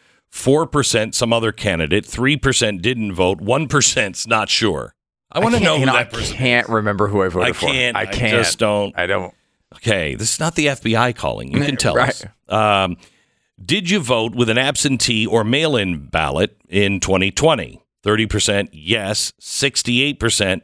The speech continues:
Speaker 1: no, two percent, uh, not sure. Okay. Now, this, the following is answered by respondents who voted by absentee or mail-in ballot only.
Speaker 2: Mm-hmm.
Speaker 1: Okay?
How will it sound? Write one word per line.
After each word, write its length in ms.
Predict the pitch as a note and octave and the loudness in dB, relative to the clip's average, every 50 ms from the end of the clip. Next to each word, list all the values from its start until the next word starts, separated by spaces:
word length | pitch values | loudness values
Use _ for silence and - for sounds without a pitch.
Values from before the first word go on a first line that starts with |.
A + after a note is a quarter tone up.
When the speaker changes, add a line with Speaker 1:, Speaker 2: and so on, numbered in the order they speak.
| _ _ | _ _
Speaker 1:
no, 600 | D#2+ E2+ G2+ B2 B2 A2 F#2 D2+ D2+ F#2+ A#2 A2+ - _ _ _ _ _ - | -4 -2 0 2 2 2 0 -2 -2 -2 -4 -4 -6 _ _ _ _ _ -6
two 240 | - - F#3 G3+ F3+ | 0 2 2 2 2
percent, 560 | A#2 - B2 A2 - A2+ G#2 G2 F#2+ F2+ - _ - | 2 0 0 2 2 2 2 2 2 0 -4 _ -4
uh, 1120 | A2+ A#2 A#2 A2+ A#2 A2+ A2 A2 G#2+ G#2+ G#2+ G#2 G#2+ G#2 G#2 G#2 G2+ G2+ G2+ G2 G2 F#2+ G2+ | -2 0 2 2 2 2 2 2 2 2 2 2 2 2 2 4 4 4 4 4 2 2 2
not 240 | G#2 A2 A2+ F2 - | 2 2 2 0 0
sure. 400 | - - G2+ E2+ D2+ C2+ - - _ _ _ _ _ _ _ _ _ _ _ _ _ _ _ _ _ _ _ _ _ - | -4 -4 -4 -4 -4 -6 -8 -12 _ _ _ _ _ _ _ _ _ _ _ _ _ _ _ _ _ _ _ _ _ -6
Okay. 300 | E2+ - - C#2 - - _ _ _ _ _ _ - | -4 -2 -2 -4 -4 -8 _ _ _ _ _ _ -2
Now, 320 | G#2+ G#2 F#2+ D#2 C2 A#1 | 0 0 0 -2 -4 -6
this, 280 | D2+ F#2+ B2+ C#3 - - | -2 -2 0 0 0 -2
the 300 | - - G#2+ A#2+ A#2+ A2+ | -4 -4 -2 -2 -2 -2
following 500 | - - D#3+ F#3 G3 F#3 C#3+ A#2+ A2 G2+ | 0 2 2 2 2 0 -2 -2 -2 -2
is 180 | G#2 G2 F2 - | -2 -2 0 0
answered 640 | G#2 G#2+ A2 G#2 - - F2+ E2+ E2 D#2+ D#2+ D2+ | 0 0 0 0 0 -2 0 0 -2 -2 -2 0
by 140 | E2+ F2 F2+ | 0 2 2
respondents 600 | F2 F#2 G2 - - A2+ A2+ A#2 A2+ A2 - - | 2 2 0 0 0 0 0 0 0 -2 -2 0
who 200 | G#2 G2+ F#2+ E2+ | 0 0 0 -2
voted 540 | D#2 D#2+ A2+ A2+ A#2+ C3 B2 A2+ A2+ G#2 D#2+ | -2 0 0 0 2 2 0 0 0 0 0
by 200 | F2 F2+ G2+ G2 | 0 0 2 2
absentee 880 | G#2 A2 A2+ A2 - - A2+ G2+ F2+ - - C3+ B2+ A2+ A2 A2+ G#2+ - | 2 0 0 0 0 0 -2 -2 -2 0 0 0 0 2 0 0 0 0
or 180 | G2+ G#2+ G2+ | 0 0 2
mail-in 580 | G2 G2 G2 G#2+ G#2+ G#2+ G#2 G2 F2+ E2+ E2 D2+ | 2 2 2 2 2 2 2 2 0 0 -2 -2
ballot 340 | D2 C#2+ C#2 C2 D2 D2 - - - | -2 -2 -2 -2 -4 -6 -4 0 0
only. 480 | G#2 G2+ F#2+ E2 C2+ A1 G1+ - - _ E2 | 2 2 0 -2 -4 -6 -8 -14 -16 _ -10
Speaker 2:
Mm-hmm. 160 | D#2+ D#2 D#2 | -10 -8 -10
Speaker 1:
Okay? 360 | C#2 C#2 - G2 A2+ B2 A#2+ | -8 -4 -2 0 0 0 -2